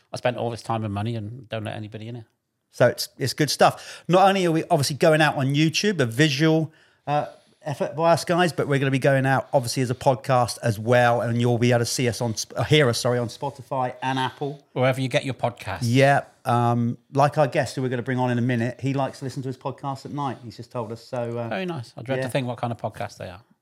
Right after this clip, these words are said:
Speaker 2: Yeah, <laughs> yeah. Bad stuff. But, uh, no, it's good stuff. And as we grow this thing, as Wob said, we're gonna get more guests on, hopefully get more industry involved. Outside of the podcast, we're also looking to do more stuff on the channel as well. So, uh, we're gonna grow this thing, Wobbs, aren't
Speaker 1: Yeah,
Speaker 2: we?
Speaker 1: that's your department more than
Speaker 2: I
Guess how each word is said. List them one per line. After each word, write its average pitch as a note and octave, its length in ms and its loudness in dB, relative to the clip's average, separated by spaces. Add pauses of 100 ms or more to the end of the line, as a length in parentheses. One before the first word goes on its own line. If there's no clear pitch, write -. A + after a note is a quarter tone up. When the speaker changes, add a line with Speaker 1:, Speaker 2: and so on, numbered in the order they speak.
(120)
Speaker 2:
Yeah, B2 240 -4 (200)
<laughs> - 180 -20
yeah. G#2 180 -6 (920)
Bad B2 200 4
stuff. - 580 -2
But, F3 260 4
uh, E3+ 220 6
no, F3+ 140 6
it's E3 100 0
good A3 140 -6
stuff. F3 300 2
And E3+ 160 4
as F3 180 4
we E3 80 2
grow E3 200 4
this - 160 0
thing, D#3+ 280 2 (100)
as A#2+ 160 0
Wob C#3+ 200 -2
said, D3 220 0
we're C3+ 60 -2
gonna B2+ 120 0
get B2 160 0
more C3+ 180 4
guests C#3 320 2
on, B2 180 0
hopefully B2+ 300 0
get B2 140 -4
more B2+ 180 0
industry B2+ 280 0
involved. B2+ 440 4 (440)
Outside D#3 560 2
of C#3+ 60 2
the C#3+ 60 0
podcast, E3 640 2
we're C3+ 160 2
also C#3 320 2
looking C3+ 300 0
to A#2 60 -2
do B2+ 240 2
more C#3 360 2
stuff - 320 0
on C3+ 120 0
the B2 80 0
channel C#3 360 0
as A2+ 120 -2
well. C#3 400 2
So, B2 480 -2
uh, A#2 220 -8
we're B2+ 100 -10
gonna B2 120 -8
grow D#3 180 -4
this D#3 140 -8
thing, F3 180 -6
Wobbs, E3+ 240 -8
aren't E3 120 -2
Speaker 1:
Yeah, B2+ 60 2
Speaker 2:
we? C3+ 60 4
Speaker 1:
that's C3 120 2
your D3+ 140 4
department B2 400 2
more B2+ 140 2
than C3+ 100 8
Speaker 2:
I - 20 10